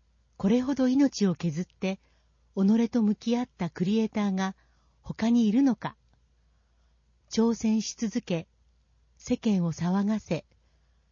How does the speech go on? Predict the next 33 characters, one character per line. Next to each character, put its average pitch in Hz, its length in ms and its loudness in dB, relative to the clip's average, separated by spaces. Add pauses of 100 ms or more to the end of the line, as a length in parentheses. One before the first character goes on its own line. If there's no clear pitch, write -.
(400)
何 269 280 6
を 220 60 6
言 165 120 4
わ 190 140 2
れ 202 140 4
よ 214 140 2
う 190 80 -2
と 165 340 -6
お 175 80 -10
構 190 320 2
い 202 80 4
な 208 140 2
し。 - 260 -10 (1500)
一 240 100 -2
切 190 340 -2
の 175 80 2
執 214 240 -2
着 - 260 -4
も 208 140 4
な 214 160 2
く、 180 260 -2 (640)
体 208 240 0
制 208 280 2
に 208 120 4
負 185 140 4
け 202 180 0
ず 180 280 -6 (200)
反 202 240 0
発 214 300 0
し、 196 280 -4 (880)
自 240 280 2
ら 170 240 0
を 151 220 -2